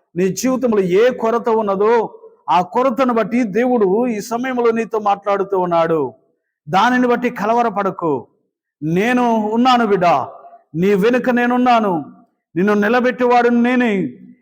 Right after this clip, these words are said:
నిన్ను పట్టుకునేవాడు నేనే, నిన్ను స్థిరపరిచేవాడు నేనే గనుక నీవు దేనికి భయపడకు" అని ఆ పరమ తండ్రి సెలవిస్తూ ఉన్నాడు. మనతో ఉండే దేవుడు, మనల్ని దీవించడానికి తన చేతులు ఎత్తినటువంటి దేవుడు,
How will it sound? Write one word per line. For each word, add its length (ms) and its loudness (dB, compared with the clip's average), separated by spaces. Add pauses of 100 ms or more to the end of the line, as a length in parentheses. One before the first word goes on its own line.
(120)
నిన్ను 180 0
పట్టుకునేవాడు 840 0
నేనే, 580 0 (400)
నిన్ను 180 0
స్థిరపరిచేవాడు 840 0
నేనే 340 0
గనుక 280 0
నీవు 280 0
దేనికి 540 0
భయపడకు" 800 -2 (300)
అని 200 -2
ఆ 120 2
పరమ 320 -2
తండ్రి 300 -6
సెలవిస్తూ 560 -6
ఉన్నాడు. 500 -4 (380)
మనతో 400 0
ఉండే 280 -2
దేవుడు, 440 -2 (300)
మనల్ని 340 -2
దీవించడానికి 680 -4
తన 240 -10 (120)
చేతులు 240 0
ఎత్తినటువంటి 500 -8
దేవుడు, 440 -4